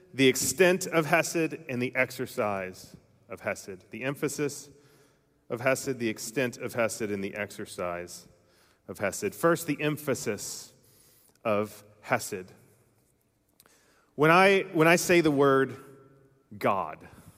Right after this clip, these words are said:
what attribute or characteristic comes most naturally to your mind? It's the first thing that, that comes to your mind. For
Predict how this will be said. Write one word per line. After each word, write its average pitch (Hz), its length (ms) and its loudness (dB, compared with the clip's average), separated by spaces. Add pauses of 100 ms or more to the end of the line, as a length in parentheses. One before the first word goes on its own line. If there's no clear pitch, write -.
(1600)
what 160 160 8
attribute 127 640 2
or 113 80 -6
characteristic 120 760 -6
comes 113 260 -8
most 117 200 -4
naturally 117 500 -4
to 107 120 -14
your 98 120 -8
mind? 95 440 -12 (640)
It's - 120 -20
the 160 60 -6
first - 400 -4
thing 117 280 -2
that, 98 180 -4 (920)
that 113 100 -6
comes 113 240 -6
to 113 100 -8
your 104 100 -4
mind. 95 340 -6
For 110 340 -6